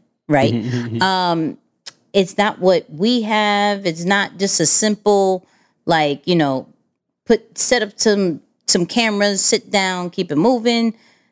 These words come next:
Speaker 1: No, they have a whole production joint. I'm like, "Okay, all right. That should cost a good amount of
Speaker 2: Mm-hmm.
Speaker 1: money." Then putting it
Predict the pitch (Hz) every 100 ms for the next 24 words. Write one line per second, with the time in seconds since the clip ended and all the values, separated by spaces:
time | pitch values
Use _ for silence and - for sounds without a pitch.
0 | - 285 349 254 196 175 233 349 269 202
1 | 185 175 - - - - 262 269 269 285
2 | 302 269 - - - 277 220 165 170 139
3 | 127 - _ _ _ _ _ _ _ _
4 | _ _ _ _ _ _ _ _ 214 311
5 | 330 185 147 113 - _ _ _ _ _
6 | _ _ _ _ _ _ - 277 - 127
7 | 123 302 - _ _ _ _ _ - 226
8 | 127 127 247 294 _ _ _ _ 240 190
9 | - _ - 349 349 - 185 143 - 139
10 | 127 135 107 _ _ _ _ - - 147
11 | 123 127 120 - - _ _ _ 185 226
12 | 247 262 - _ _ _ 208 202 208 208
13 | 202